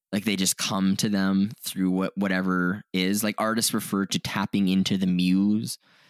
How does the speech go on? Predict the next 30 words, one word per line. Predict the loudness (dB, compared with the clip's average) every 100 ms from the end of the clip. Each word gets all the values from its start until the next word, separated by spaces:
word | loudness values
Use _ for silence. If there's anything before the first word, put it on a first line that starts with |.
| _ _ _ _
and | 0
they | 0
describe | 2 0 0 -2
flashes | -4 -4 -2 -2 -2 -2
of | 0
insight. | 0 0 0 0 -2 -6 _ _ _ _ _ _ _
You | 0
know | 0
what | 2
I | 2
mean? | 2 2 0 -4 _ _ _ _ _ _
So | -4 0
the | 0
idea | 0 2 2 2
is, | 2 2 0 -2 -6 -10 _ _ _ -12
it's | -8
like, | -6 -8 -8 -4
are | -2 0
these | 2 4 4 4 2 -2 -6 -12 _ _ _ _ _ _ _ _
inspirations | -2 0 2 2 2 2 2 2
or | 2
ideas, | 0 2 2 2 0
are | 0
they | 0 0
being | 0 0
transmitted | -2 -2 -2 0 0 2 0 -2
from | 0
a | 2
universal | 2 2 0 -2 -4
field, | -2 2 2 2 -2 -6